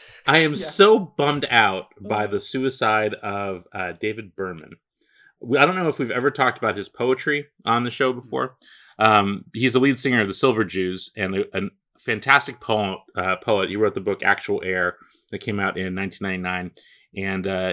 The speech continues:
Speaker 1: he killed himself just a, by the time this airs will be a, a couple weeks. But he was lead singer of the Silver Jews, and, um, they were one of my favorite bands when I was a younger,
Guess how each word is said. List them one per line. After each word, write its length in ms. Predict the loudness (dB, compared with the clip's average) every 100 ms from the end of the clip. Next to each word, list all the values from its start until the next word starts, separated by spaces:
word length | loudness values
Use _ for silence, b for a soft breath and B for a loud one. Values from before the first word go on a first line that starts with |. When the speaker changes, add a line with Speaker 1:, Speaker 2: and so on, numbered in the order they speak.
| -6
Speaker 1:
he 220 | -10 -10
killed 200 | -4 -4
himself 360 | -2 -4 -4 -6
just 180 | -6
a, 220 | -4 -4 -8 _
by 160 | -2 0
the 80 | 2
time 180 | 2 0
this 140 | -2
airs 160 | -4 -4
will 80 | -4
be 200 | -6 -4
a, 220 | -6 -6
a 60 | -8
couple 280 | -10 -8 -6
weeks. 320 | -6 -8 -18 b b b
But 100 | 4
he 60 | 6
was 100 | 8
lead 160 | 6 4
singer 220 | 2 2
of 40 |
the 40 | 4
Silver 320 | 4 4 2
Jews, 500 | 2 2 2 -4 -10 -8
and, 420 | -4 -2 -2 -2
um, 440 | -2 -2 -6 -8 _ _ _
they 60 | 6
were 60 | 6
one 120 | 6
of 40 |
my 120 | 2
favorite 400 | 6 6 6 4
bands 340 | 4 6 4 2
when 80 | -2
I 80 | 0
was 420 | -2 -4 -6 -12 b b b b b -2
a 60 |
younger, 640 | 4 4 6 4 2 0